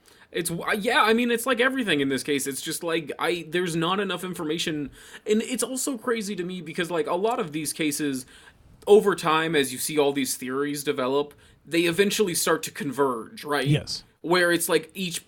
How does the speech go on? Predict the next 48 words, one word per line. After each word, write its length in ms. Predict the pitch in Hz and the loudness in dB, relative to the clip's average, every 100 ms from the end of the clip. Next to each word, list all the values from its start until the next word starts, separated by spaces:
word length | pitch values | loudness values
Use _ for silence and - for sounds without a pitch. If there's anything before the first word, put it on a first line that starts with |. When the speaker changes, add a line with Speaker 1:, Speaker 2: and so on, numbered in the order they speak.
| - | -8
Speaker 1:
pieces 380 | 202 196 214 170 | -4 -2 0 0
of 120 | 160 | 0
each 260 | 165 147 | -4 -6
theory 300 | - 165 151 | -4 -4 -2
start 280 | 151 170 151 | -2 0 0
to 60 | 147 | -2
fit 400 | - 160 151 143 | -4 2 4 4
and 140 | 143 | -2
become 440 | 139 135 151 143 147 | -4 -2 -2 -2 -6
more 280 | 156 151 139 | -4 0 2
of 80 | 135 | 2
a 120 | 127 | 0
secure 400 | - 156 - 156 | -2 -4 -2 -2
narrative. 440 | 135 160 156 131 123 - - - | 0 0 2 0 -4 -20 -20 -2
Whereas 260 | 170 156 | 2 2
this, 240 | 175 196 - | 4 2 2
every 300 | 185 220 254 | 4 4 2
single 340 | 240 254 214 214 | -2 2 2 0
theory 380 | - 190 160 147 | -2 0 0 0
is 220 | 147 143 | -2 -2
completely 760 | - 170 139 - 185 202 196 | -4 -6 -6 -6 -6 -6 -6
different 520 | 147 151 160 156 135 - | -6 -4 -2 -2 -4 -2
from 180 | 143 | -2
the 80 | 131 | -2
first, 340 | 127 135 127 127 | -4 -6 -6 -6
from 160 | 143 | -4
the 60 | 135 | -2
next 280 | 127 131 - | -4 -6 -12
one. 220 | - - | -16 -12
You 100 | 135 | -4
know 80 | 143 | -2
what 120 | 139 | -2
I 40 | |
mean? 300 | 143 139 147 | -4 -4 0
Speaker 2:
Right. 340 | 147 117 92 - _ - | 4 2 2 -14 _ -2
Speaker 1:
Like, 260 | 165 160 | 2 2
the, 460 | 170 170 175 170 156 | 2 -2 0 0 -4
there's 480 | 165 175 175 147 143 - - - - _ - _ _ _ | -4 -2 -2 -2 -6 -12 -20 -20 -20 _ -20 _ _ _
the 220 | 202 196 | 2 4
lady 320 | 190 220 202 | 6 4 4
who 140 | 160 180 | -2 -2
said 240 | 208 185 | 0 0
she 100 | 170 | -2
saw 220 | - 170 | 0 2
him 100 | 175 | 2
the 80 | 147 | 2
day 220 | 135 127 | 2 0
after, 580 | 113 156 180 196 185 185 | 2 2 0 -2 0 0